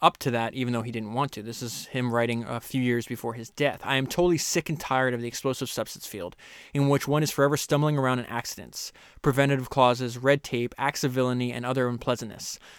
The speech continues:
I long for peace and quiet, and want to devote my life to scientific experiments, which is not possible when every day brings new problems.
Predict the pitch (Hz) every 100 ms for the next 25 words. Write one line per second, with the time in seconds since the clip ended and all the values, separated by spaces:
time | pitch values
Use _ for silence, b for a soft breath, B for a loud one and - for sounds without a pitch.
0 | B 143 143 139 147 165 170 160 151 -
1 | 151 151 131 123 120 123 b b - 131
2 | 143 156 139 135 151 139 131 127 123 -
3 | - 139 131 139 135 123 - 156 143 113
4 | 117 - B B - 139 147 127 135 135
5 | 147 - - 185 196 143 127 123 127 143
6 | 147 156 139 135 135 131 123 131 - 135
7 | 117 64 - -